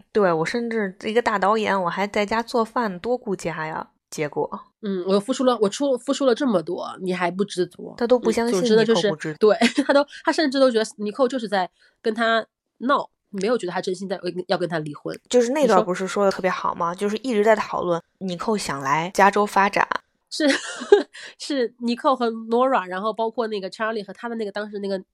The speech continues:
Speaker 2: 呃，年老的代理律师坐在一起调解的时候，然后你们就，呃，Nora 就说，说当时，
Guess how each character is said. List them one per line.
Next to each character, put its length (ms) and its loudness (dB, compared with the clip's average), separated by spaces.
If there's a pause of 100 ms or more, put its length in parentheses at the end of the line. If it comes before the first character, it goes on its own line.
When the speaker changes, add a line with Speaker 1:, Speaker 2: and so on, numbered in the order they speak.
(220)
Speaker 2:
呃， 220 -2
年 380 -4
老 200 -4
的 200 -8
代 160 -4
理 80 -4
律 140 -6
师 240 -6
坐 100 -2
在 100 0
一 60 -2
起 140 -12
调 240 -4
解 140 -2
的 100 -12
时 120 -10
候， 160 -6 (260)
然 120 0
后 60 6
你 80 2
们 100 0
就， 100 2 (280)
呃， 180 2
Nora 240 6
就 60 0
说， 160 0
说 240 0
当 240 -2
时， 280 -4